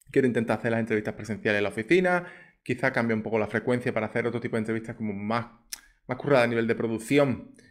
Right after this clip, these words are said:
y un poco diferente, pero bueno, iremos viendo, ya veremos qué pasa a la vuelta de la, de las vacaciones,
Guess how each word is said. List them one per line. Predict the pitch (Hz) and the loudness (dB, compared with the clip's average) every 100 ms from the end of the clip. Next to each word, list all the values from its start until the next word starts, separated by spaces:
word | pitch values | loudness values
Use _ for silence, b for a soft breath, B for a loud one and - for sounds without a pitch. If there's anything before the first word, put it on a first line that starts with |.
| B | B
y | 120 117 110 | -2 0 2
un | 110 | 0
poco | 110 110 | 0 -2
diferente, | 107 113 156 196 190 196 196 | 0 4 4 4 4 4 4
pero | 180 | 4
bueno, | 214 170 95 - _ - | 4 2 -2 -12 _ -8
iremos | 147 151 147 | -2 0 0
viendo, | 151 160 226 226 | 0 0 -2 0
ya | 127 | 4
veremos | 127 135 131 | 4 4 0
qué | 135 | 0
pasa | 127 123 117 | 0 0 -2
a | 107 - | -2 2
la | 113 | 4
vuelta | 110 113 117 | 4 4 4
de | 110 | 4
la, | 107 104 101 98 | 4 4 2 0
de | - | 0
las | 107 | 0
vacaciones, | 107 117 135 160 | 0 -2 0 0